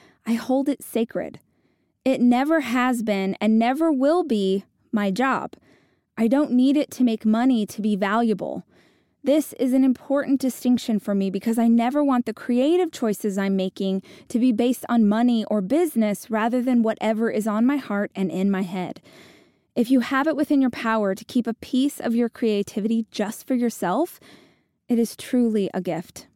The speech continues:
Number three, I indulge in silliness. I color with my boys, I draw on the ground with sidewalk chalk, I watch YouTube videos about how to do shimmery, smoky eyes,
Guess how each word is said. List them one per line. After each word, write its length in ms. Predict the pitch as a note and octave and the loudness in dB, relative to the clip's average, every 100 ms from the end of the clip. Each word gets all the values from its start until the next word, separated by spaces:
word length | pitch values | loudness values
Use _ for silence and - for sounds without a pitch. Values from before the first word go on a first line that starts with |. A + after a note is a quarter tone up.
| _ _ _ _ _ _ _ _ _ _ _ _ | _ _ _ _ _ _ _ _ _ _ _ _
Number 220 | A#3 A#3 | -2 0
three, 460 | A3+ A#3 A#3 E4+ F#4 _ _ _ _ _ _ _ - | 0 0 0 0 -2 _ _ _ _ _ _ _ -6
I 100 | A3+ | 0
indulge 640 | B3+ C4 A3+ G#3+ G#3+ G#3+ | 2 2 2 0 0 -2
in 180 | - G#3+ | -2 -2
silliness. 720 | - F#3+ F#3 E3+ F3 - - - _ _ _ _ _ _ _ | -2 -4 -2 -4 -6 -12 -20 -20 _ _ _ _ _ _ _
I 120 | A#3+ | -8
color 340 | A3+ - A#3+ B3 | -6 -4 0 0
with 160 | D4 | 0
my 140 | D#4 D4+ | 0 0
boys, 520 | B3+ A#3 A3+ A#3 - - - - | 0 0 2 0 -2 -14 -16 -4
I 100 | G#3 | -4
draw 320 | F3+ G3+ A3 | 0 0 0
on 160 | C4+ C#4 | 2 0
the 80 | |
ground 320 | B3 A#3 A3+ A3+ | 2 0 0 -2
with 100 | - | -2
sidewalk 460 | D4+ C#4+ G#3 G3 - | -2 -2 -2 -4 -6
chalk, 360 | G#3 G3+ G3 - | -4 -4 -4 -4
I 40 | |
watch 280 | G3 D4 - | 0 0 0
YouTube 480 | A#3 C#4+ - D4+ D#4 | 0 0 0 -2 0
videos 440 | C4+ C4 C4 B3+ | 0 0 0 0
about 280 | A#3 G3+ - | -2 -4 -4
how 180 | - A#3 | -2 0
to 100 | A#3+ | 0
do 140 | G#3 | -2
shimmery, 580 | G3 - B3+ C4+ C#4 C#4 | -6 -2 0 2 4 2
smoky 540 | - A#3 G#3 B3 E4 | 0 0 0 0 -2
eyes, 480 | D4 G#3+ G#3+ G#3 G#3 | 0 0 0 0 -2